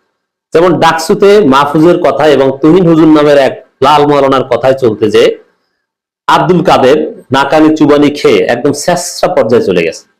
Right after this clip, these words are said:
আব্দুল কাদের এখন ইতর শ্রেণীর একটা প্রাণী, মানুষ থুথু দেয় এবং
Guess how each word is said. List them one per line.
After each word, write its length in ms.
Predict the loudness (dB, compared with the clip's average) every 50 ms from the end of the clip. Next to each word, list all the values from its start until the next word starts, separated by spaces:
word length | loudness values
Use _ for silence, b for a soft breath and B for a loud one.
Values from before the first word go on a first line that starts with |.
| _ _ _ _ _ _ _ _ _ _ _ _ _ _ _ _
আব্দুল 320 | -4 -4 -2 0 -2 0 0
কাদের 220 | 0 0 2 2
এখন 180 | 0 0 -2 -2 -2
ইতর 260 | -2 -2 0 0 0
শ্রেণীর 340 | 0 0 0 0 2 2 2
একটা 200 | 0 0 -2 -2
প্রাণী, 360 | -2 -2 -2 -2 -4 -6 -10 -8 -4
মানুষ 500 | -2 0 2 2 2 0 0 -4 -10 -4
থুথু 280 | -2 -2 -2 0 0
দেয় 220 | 0 0 0 -2 -4 -8 _ _ _ _ _ _ _ _ _ _ _ _ _ _ _ _ _ _ -2
এবং 200 | 0 2 2